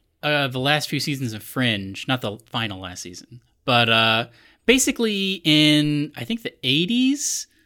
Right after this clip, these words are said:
or the seventies in Berlin, something happened and it opened up a portal to a mirror world of ours under this building.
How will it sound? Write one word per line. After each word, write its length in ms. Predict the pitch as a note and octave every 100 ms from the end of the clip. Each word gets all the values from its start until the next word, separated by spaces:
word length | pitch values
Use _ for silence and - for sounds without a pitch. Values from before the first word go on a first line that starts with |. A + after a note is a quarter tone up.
| _ _ -
or 60 | C3
the 60 |
seventies 920 | B2 - F3+ D#3 A2+ G#2+ G#2 A2+ - -
in 180 | C3+ A#2+
Berlin, 800 | C3 B2+ C#3 D3 A2 G#2+ G#2+ - - -
something 400 | - A3 A3+ E3
happened 520 | D3 C#3 G#2+ G#2+ G#2
and 100 | A#2+
it 100 | B2 D3
opened 320 | E3+ E3+ C3
up 260 | A#2+ A#2+ -
a 80 | -
portal 440 | - - F3 A2+ A2
to 180 | C3
a 60 | A#2+
mirror 520 | A#2 C3+ C#3+ C3 B2+
world 540 | A#2 C3 D#3 A#2 G2+ G#2
of 120 | A2+
ours 600 | C3+ G#2 F#2+ - - - _ _ _ _ _
under 260 | C3+ C3 B2+
this 180 | A#2 A#2
building. 480 | B2+ B2 G#2 F2+